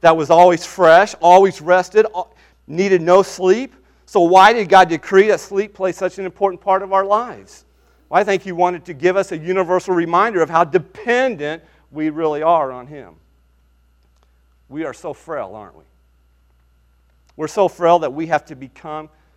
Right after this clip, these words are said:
helpless and unconscious every day in order to live more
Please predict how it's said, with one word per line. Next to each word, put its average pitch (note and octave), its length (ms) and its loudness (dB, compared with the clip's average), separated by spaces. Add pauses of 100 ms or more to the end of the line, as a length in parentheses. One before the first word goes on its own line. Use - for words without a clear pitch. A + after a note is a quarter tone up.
(220)
helpless F3 800 -4 (260)
and C3 140 -14
unconscious C3 960 -14
every D#3 480 -10 (220)
day A2 360 -6 (300)
in C#3 220 -12
order C#3+ 340 -4
to C3 240 -20
live C3+ 380 -8 (240)
more C3 340 -8